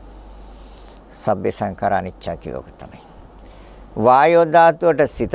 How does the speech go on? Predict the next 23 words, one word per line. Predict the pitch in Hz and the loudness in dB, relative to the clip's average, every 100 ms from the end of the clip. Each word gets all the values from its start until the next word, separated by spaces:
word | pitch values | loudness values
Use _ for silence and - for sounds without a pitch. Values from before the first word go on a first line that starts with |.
| 120 | -2
තිබ්බා. | 151 143 170 226 - - - - - - - - | -2 -2 2 2 0 -6 -20 -20 -20 -20 -20 -4
ඒකේ | 135 131 120 | -2 0 0
දැන් | 117 107 | -2 2
භංගය, | 127 143 160 220 - - | 0 0 -2 0 0 -4
ඒ | 117 | -6
බලන්න | 101 123 139 135 | 0 2 2 0
හදනකොට | 143 139 131 113 101 | -2 -2 -2 -2 -2
නැති | 110 143 | -4 -2
වෙලා | 143 | -2
ඉවරයි. | 175 202 254 403 - - _ _ - - | 0 0 -4 -8 -20 -20 _ _ -20 -10
ඒකේ | - 117 117 | -6 -4 -2
භංගයට | 98 117 147 170 147 107 | 0 0 0 -2 0 -2
සිත | - 101 123 | -6 -4 -2
තිබ්බා. | 143 147 185 277 - _ _ | -2 0 0 0 -2 _ _
බලපු | 92 117 165 202 | 0 2 4 2
සිත | 208 151 135 135 139 _ - - - - - - - | -2 0 2 2 0 _ -20 -20 -20 -20 -20 -20 -18
එහෙනම් | - 117 127 - - | -6 -4 -4 -8 -4
ඒකත් | 117 113 131 120 | -2 -2 -4 -4
එතනම | 117 117 | -6 -6
ඉවරයි. | 101 73 - - - - - - - - - - - - - - - - - - 143 | -6 -8 -14 -18 -20 -20 -20 -20 -20 -20 -20 -20 -20 -20 -20 -20 -20 -20 -20 -20 -14
දැන් | 127 143 | -10 -10
මොකද්ද | 147 151 160 | -10 -10 -10
තියෙන්නේ? | - 147 370 | -8 -8 -10